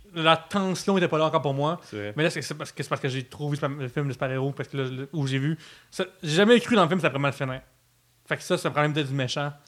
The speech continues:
Speaker 2: Ouais, ou
Speaker 1: C'est
Speaker 2: une
Speaker 1: peut-être
Speaker 2: affaire
Speaker 1: ça.
Speaker 2: historique de genre, tu peux pas, tu sais, ils vont pas ramener un, un Superman dans ce film-là puis en tuer un autre random pour le fun, tu sais, à un moment donné.
Speaker 1: Ouais, mais surtout en plus qu'ils viennent de découvrir une façon de
Speaker 2: De
Speaker 1: résurrec-,
Speaker 2: travailler ensemble,
Speaker 1: ouais,
Speaker 2: là.
Speaker 1: de, de, de résurrecter du monde qui monde à, à qui est mieux, là.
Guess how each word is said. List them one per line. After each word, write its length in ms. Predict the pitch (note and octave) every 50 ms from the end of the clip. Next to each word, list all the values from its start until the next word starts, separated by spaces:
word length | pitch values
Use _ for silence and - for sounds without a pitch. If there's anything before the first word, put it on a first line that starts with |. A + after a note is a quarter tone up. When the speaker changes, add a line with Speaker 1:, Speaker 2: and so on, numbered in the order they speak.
| _ _ -
Speaker 2:
Ouais, 320 | - C3 D3 D3+ D3+ D3
ou 160 | C3 B2+ C3+ D3
Speaker 1:
C'est 80 | C3+ C3+
Speaker 2:
une 60 | C3+ C#3
Speaker 1:
peut-être 120 | C#3+ C3+
Speaker 2:
affaire 240 | B2+ - D#3 D#3 D3+
Speaker 1:
ça. 40 | D3
Speaker 2:
historique 600 | C#3 - - - C3+ A#2+ A#2+ D3 C#3 - B2 A#2
de 220 | A#2 A2+ A2+ A2
genre, 360 | G#2 A2 G#2 G#2 G#2+ G#2 G#2 G#2+ G2+
tu 120 | - - -
peux 80 | - A2+
pas, 200 | - C3+ B2 A2 - - - -
tu 260 | C3 B2+ A#2 A2+ G2+
sais, 260 | - - - - -
ils 260 | A2+ G#2+ - C3 B2+ C3
vont 120 | B2+ C3+
pas 100 | C#3 D#3+
ramener 440 | D#3 C#3 C3 C3+ C3+ C3+ A#2 A#2 B2 -
un, 60 | -
un 40 | A#2+
Superman 400 | A2+ - - A#2+ A#2+ B2 B2+ C3+
dans 100 | C3 A#2
ce 60 | - -
film-là 260 | A#2+ A#2 A#2 B2 A#2+
puis 140 | B2 - A#2+
en 100 | G#2 G#2
tuer 160 | - - A#2+
un 120 | A#2 A2+ A2+
autre 180 | A2+ A#2+ B2 A2
random 320 | A2+ A2 G#2+ A2 A#2 A#2
pour 160 | A2+ A2 G#2+ G#2
le 100 | G#2 G2
fun, 260 | - A#2 A2+ A2+ A#2 A2+ F#2+
tu 80 | A2
sais, 140 | A2+ A2 G#2+ G2+
à 20 |
un 40 | G2
moment 160 | G2 G2 G#2
donné. 120 | G#2+ E3
Speaker 1:
Ouais, 80 | E3 E3+
mais 60 | D3+
surtout 160 | C#3+ D3+ D3 G3
en 60 | E3+
plus 120 | D#3+ E3 -
qu'ils 80 | D#3+
viennent 140 | D3 D#3 D#3
de 120 | C#3+ D3 D3
découvrir 380 | C#3+ C#3+ C3+ - D3 D3+ D3 D3
une 60 | C3+
façon 120 | B2+ D3
de 320 | D3 C3+ C3+ C3 C3 B2+ B2 - - - - G#2 G2
Speaker 2:
De 80 | A2 G#2+
Speaker 1:
résurrec-, 160 | G#2 C#3+ D3+ D#3+
Speaker 2:
travailler 220 | - - - B2
ensemble, 440 | A#2 A2+ - C3 B2+ B2+ B2+ A#2+ D#3
Speaker 1:
ouais, 80 | D#3
Speaker 2:
là. 140 | D3+ C#3+ D3 C#3+
Speaker 1:
de, 40 | D3
de, 180 | C#3+ D3 D3
de 120 | D3 C#3 D3
résurrecter 380 | C#3 C#3+ C#3+ D3 C#3 D3+ D#3+
du 60 | C#3 C#3
monde 160 | D3 D3 C#3+
qui 100 | - D3+
monde 220 | C#3+ D3 D3 C#3
à, 300 | C3+ C3 C3 C3 C3 C3 C3+
à 40 | C3
qui 100 | - D3
est 140 | C#3 C3+ C3+
mieux, 180 | C#3 D3+ F#3
là. 100 | G#3 G#3